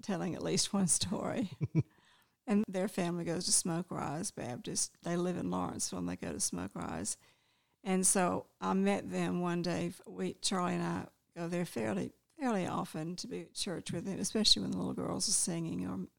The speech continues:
Andy's singing, the choir's doing a special. But anyway, we would go walking down the aisle, and Layla just broke into this run, and she went,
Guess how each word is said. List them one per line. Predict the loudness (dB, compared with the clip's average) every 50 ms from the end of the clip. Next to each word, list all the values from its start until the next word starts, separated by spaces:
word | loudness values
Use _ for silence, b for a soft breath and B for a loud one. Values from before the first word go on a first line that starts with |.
| _ _ _ _ -12 -8
Andy's | -6 -4 -4 -2 -2 -2
singing, | -2 -2 -4 -4 -4 -6 -6 -10 -14 -20
the | -20 -20 _ _
choir's | -6 -4 -2 -2 -2 -2
doing | -2 -2 -2 -4
a | -4 -4
special. | -4 -4 -4 -4 -4 -4 -4 -4 -6 -8 -10 b b b b b b b b b b b b b b _ 0
But | 2
anyway, | 4 6 6 6 4 4 4
we | 4 4 4
would | 4 4
go | 4 2 2 4
walking | 4 4 2 2 2 2 4
down | 4 4 2 2 2 2
the | 2 0
aisle, | 0 0 2 2 0 0 0 -2 -4 -4
and | -2 -2 0 0 -2 -2
Layla | -2 -2 0 2 2 2 2 2 0 0 -2 -2 -4
just | -4 -2 0 0 0 0 _ -2
broke | 0 2 2 2 2 2
into | 0 0 0 0 0
this | 0 0 2 2 0
run, | 0 -2 -2 0 0 0 0 0
and | 0 2 2 4
she | 4 4 4 2
went, | 2 0 -2 -4